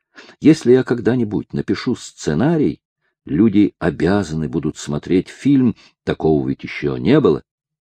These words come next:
если меня только допустят к этому. Но где там? Кругом сплошные идиоты. Пока мне удастся их убедить, я сам отупею. Нет, надо поставить на конвейер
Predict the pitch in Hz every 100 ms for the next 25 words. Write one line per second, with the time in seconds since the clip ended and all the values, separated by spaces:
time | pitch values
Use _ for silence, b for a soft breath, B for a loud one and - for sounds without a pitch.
0 | _ _ - 127 - 127 160 135 147 131
1 | 143 180 220 - - - - - - _
2 | _ _ _ _ _ _ _ _ - 101
3 | 123 107 165 180 143 107 62 - _ _
4 | _ _ _ _ _ - 98 135 147 151
5 | - 143 139 151 143 139 151 143 - -
6 | _ _ _ _ _ _ _ _ _ 120
7 | 127 175 170 160 160 156 160 151 - 151
8 | 147 151 143 139 160 139 139 - 170 160
9 | - 95 65 65 _ _ _ _ _ _
10 | _ _ - 90 110 113 110 - 147 170
11 | 147 139 135 - 151 143 - 98 127 113
12 | 113 82 123 175 175 156